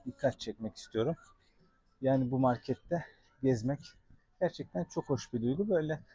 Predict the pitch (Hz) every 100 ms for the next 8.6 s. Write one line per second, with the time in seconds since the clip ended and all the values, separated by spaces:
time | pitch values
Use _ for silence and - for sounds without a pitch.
0 | - - 180 175 170 - 156 - 160 135
1 | - 123 113 120 110 107 - 110 123 -
2 | - - - 143 139 143 135 135 139 131
3 | - - - 127 127 - 123 127 123 127
4 | 127 127 - 123 110 - 107 - - 117
5 | - 151 - - _ _ _ - 143 135
6 | 156 - 139 - 117 - 107 156 - -
7 | _ - 131 _ 131 - 143 131 - 117
8 | 113 113 107 107 160